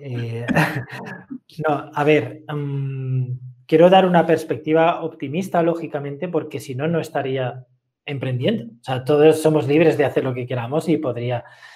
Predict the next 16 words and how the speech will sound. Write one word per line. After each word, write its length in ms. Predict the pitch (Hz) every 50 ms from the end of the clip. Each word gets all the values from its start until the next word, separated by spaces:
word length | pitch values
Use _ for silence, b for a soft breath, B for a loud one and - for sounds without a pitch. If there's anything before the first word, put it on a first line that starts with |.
| B B B
pues, 140 | - 123 -
sacarme 420 | - - 123 - 139 123 123 131
unas 200 | 131 131 127 131 139
oposiciones 680 | 131 131 123 - 131 123 - 131 127 139 156 - -
y 60 | 165
hacer 220 | 151 156 151 123 127
otra 220 | - - - 101
cosa. 340 | - - 110 - - - _ _ B B B B B B B B B
Am, 580 | 143 143 135 135 131 131 131 131 131 127 131 - B B B B _ _ _ _ - -
yo 520 | 135 123 160 170 185 196 208 - - - - - _ _ -
estudié 440 | 160 147 - - 151 139 139 147
arquitectura 760 | 151 151 147 175 151 156 151 156 - 196 214 226 226 226 220
y 80 | 202 160
dejé 640 | 143 135 123 - 143 143 147 147 147 143 147 - - _ _ _ _ _
la 220 | - 139 135 135 131
arquitect-, 540 | 127 131 - 139 117 - 127 135 131 127